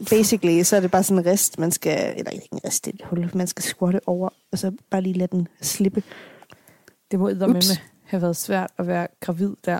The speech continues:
Speaker 2: fordi det der med at squatte over ting, altså kommer man jo aldrig op igen.
Speaker 1: Mm. Ej, jeg sidder fucking op.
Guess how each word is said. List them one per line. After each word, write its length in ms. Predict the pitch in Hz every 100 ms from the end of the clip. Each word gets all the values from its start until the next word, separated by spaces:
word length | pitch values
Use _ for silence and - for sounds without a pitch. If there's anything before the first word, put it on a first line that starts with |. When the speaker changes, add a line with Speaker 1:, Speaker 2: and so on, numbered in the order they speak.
| 180
Speaker 2:
fordi 520 | 185 190 175 175 - -
det 80 | 208
der 120 | 202
med 120 | 190
at 80 | 180
squatte 640 | - - - 190 202 226
over 260 | 190 190 190
ting, 360 | - 202 - -
altså 180 | 180 180
kommer 260 | 196 190
man 100 | 180
jo 80 | 175
aldrig 200 | 185 214 -
op 140 | 202 233
igen. 340 | 190 180 196 _ _
Speaker 1:
Mm. 380 | 226 196 185 180 - _ _ _ _ _ -
Ej, 100 | 165 -
jeg 80 |
sidder 200 | - -
fucking 160 | - -
op. 60 | -